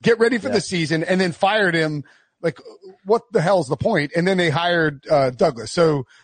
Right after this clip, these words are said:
Speaker 1: yeah, I mean, I, I understand. Like, I, I think he really has one full season, and it was a terrible year. But if they're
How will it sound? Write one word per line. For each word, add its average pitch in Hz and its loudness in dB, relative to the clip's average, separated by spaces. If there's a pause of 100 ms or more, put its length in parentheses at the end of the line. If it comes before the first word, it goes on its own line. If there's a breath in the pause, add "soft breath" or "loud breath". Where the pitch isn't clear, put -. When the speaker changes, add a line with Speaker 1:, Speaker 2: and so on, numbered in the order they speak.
(340 soft breath)
Speaker 1:
yeah, 220 2
I 196 2
mean, 196 0
I, 202 2
I - 2
understand. 196 0
Like, 160 -4
I, 190 0
I 196 0
think 226 -2
he 214 0
really 208 4
has 165 -2
one 180 0
full 175 2
season, 131 -4 (260 soft breath)
and 196 0
it 214 4
was 196 0
a 214 -8
terrible 220 2
year. 220 -6 (520)
But 180 -2
if 175 -2
they're 202 0